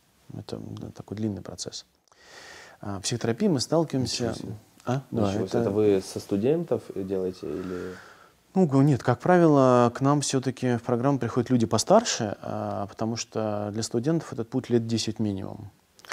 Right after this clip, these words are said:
Speaker 1: Если это молоденькие студенты, там, двадцати двух лет. В основном, а, к нам приходят программы люди тридцать пять — сорок пять лет.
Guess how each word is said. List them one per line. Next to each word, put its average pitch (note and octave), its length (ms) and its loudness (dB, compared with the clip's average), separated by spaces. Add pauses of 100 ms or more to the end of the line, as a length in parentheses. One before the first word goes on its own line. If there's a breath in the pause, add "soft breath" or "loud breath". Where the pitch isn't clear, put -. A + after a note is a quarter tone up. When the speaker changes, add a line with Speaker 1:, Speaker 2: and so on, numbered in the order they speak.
(400 loud breath)
Speaker 1:
Если A2+ 220 2
это G#2+ 120 -2
молоденькие G#2 440 4
студенты, A2 420 -4
там, F#2+ 180 -6
двадцати G2 420 -8
двух G2 240 -8
лет. - 360 -8
В G#2 160 -8
основном, B2+ 580 -4
а, G#2 80 -10
к - 80 -14
нам B2 140 -4
приходят A2 320 -4
программы A#2 360 0
люди A2+ 220 0
тридцать G#2+ 260 -6
пять — G#2+ 160 -2
сорок G#2 220 -2
пять F#2 220 -6
лет. G2 160 -10